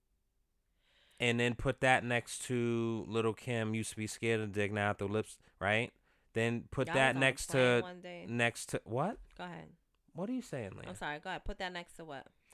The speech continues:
Speaker 1: Put that next to Foxy Brown, Il Nana.
Speaker 2: Mm-hmm.
Speaker 1: Put that next to Missy. Um,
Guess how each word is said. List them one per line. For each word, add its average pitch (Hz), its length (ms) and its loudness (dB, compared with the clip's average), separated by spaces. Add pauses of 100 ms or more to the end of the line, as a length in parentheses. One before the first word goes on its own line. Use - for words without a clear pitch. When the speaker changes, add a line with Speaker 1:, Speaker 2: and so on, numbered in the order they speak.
(200)
Speaker 1:
Put 143 200 -4
that 160 160 4
next 156 320 0
to 135 320 2 (120)
Foxy 131 420 2
Brown, 120 340 0
Il 117 140 0
Nana. 98 460 0 (440)
Speaker 2:
Mm-hmm. 202 360 -14 (600)
Speaker 1:
Put - 220 -4
that 135 200 2
next 131 440 -4
to 123 280 -2
Missy. 117 800 -2 (560)
Um, 107 640 2